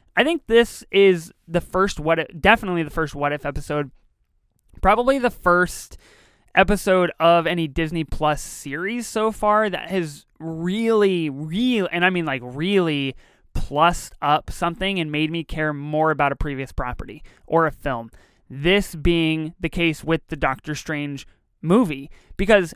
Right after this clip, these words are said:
in the Doctor Strange movie, and, and I just put out a Patreon episode reviewing the Doctor Strange movie. If you wanna go check it out, go to the Patreon page. It's, it's a great episode, and, and we talk about, my guest and I talk about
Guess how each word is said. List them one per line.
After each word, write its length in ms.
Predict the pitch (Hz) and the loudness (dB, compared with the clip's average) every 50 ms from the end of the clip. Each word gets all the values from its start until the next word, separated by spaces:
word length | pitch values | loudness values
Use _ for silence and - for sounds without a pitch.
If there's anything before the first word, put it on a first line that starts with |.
| _ _ _ _ _ - | _ _ _ _ _ -2
in 100 | - 226 | 0 0
the 60 | 254 262 | 2 4
Doctor 260 | 269 269 254 233 214 | 2 2 0 -2 -4
Strange 300 | - 233 220 214 185 165 | -2 0 0 0 0 0
movie, 440 | 190 208 196 165 143 139 135 147 - | 2 4 4 4 2 0 -4 -4 -2
and, 220 | - 180 170 170 - | -2 -2 -2 -2 -2
and 160 | - 175 160 | -2 0 0
I 80 | 160 156 143 - | 0 0 -2 -4
just 480 | - - 208 208 226 226 - - - - - - _ _ - | 0 2 2 4 2 0 -4 -10 -18 -18 -20 -20 _ _ -4
put 140 | - 208 202 | 0 2 4
out 140 | 190 170 | 4 4
a 40 | 151 | 4
Patreon 560 | - - 208 214 202 - 220 214 208 202 190 | 2 0 0 0 -2 -4 -4 -2 0 0 0
episode 600 | 175 180 170 190 180 - 190 180 180 180 175 160 | 0 -2 -2 -2 -2 0 2 2 4 2 2 0
reviewing 480 | 151 156 151 143 147 160 190 214 226 214 | 0 -2 -4 -4 -4 -4 -4 -2 -2 -2
the 60 | 208 | 2
Doctor 280 | 190 202 196 190 - 190 | 2 2 0 2 -2 -4
Strange 340 | - - 190 190 185 170 151 | -2 -2 -4 -2 -2 -4 -2
movie. 380 | 170 170 170 160 160 170 165 | -2 0 0 0 0 0 -2
If 120 | 160 - - | -2 -4 -4
you 60 | 151 | -4
wanna 160 | 147 156 185 | -4 -2 0
go 100 | 190 214 | -2 -2
check 220 | - - 220 - | 0 0 -2 0
it 80 | - 196 | 2 2
out, 360 | 180 175 180 165 - - - | 4 4 4 4 2 -2 -4
go 100 | - 165 | -2 0
to 80 | 175 185 | 0 0
the 80 | 180 | -2
Patreon 480 | - - 180 165 - - 170 165 160 160 | -2 -2 -2 -2 -2 -2 -2 0 0 -2
page. 420 | - 170 160 160 160 160 151 147 - - - - - - _ - | -2 -2 -2 -2 -2 -2 -4 -6 -14 -18 -20 -20 -20 -20 _ -4
It's, 300 | - 156 - - - - - | -4 -4 -4 -4 -12 -8 -6
it's 140 | 165 160 - | -6 -6 -6
a 40 | |
great 280 | 151 - 170 196 208 180 | -4 0 2 2 4 4
episode, 480 | 156 180 170 180 - 196 175 175 170 151 | 2 2 0 0 0 2 2 2 2 0
and, 340 | - 165 156 156 156 - | -2 -4 -4 -4 -6 -6
and 320 | - 160 151 147 147 147 143 | -4 -4 -4 -4 -4 -6 -4
we 140 | 151 151 143 | -4 -4 -4
talk 260 | - 185 180 185 - | -2 -2 -2 -2 -2
about, 400 | 180 170 170 165 165 160 - - | 2 2 4 4 4 4 2 0
my 140 | 165 160 151 | -4 -4 -2
guest 300 | 135 175 180 180 - 185 | 2 0 0 0 0 -4
and 80 | 175 | -2
I 160 | 165 165 160 | 0 0 0
talk 260 | 151 - - 165 160 - | 0 -2 -4 -4 -4 0
about 360 | 156 156 151 151 151 - | 2 2 4 4 2 0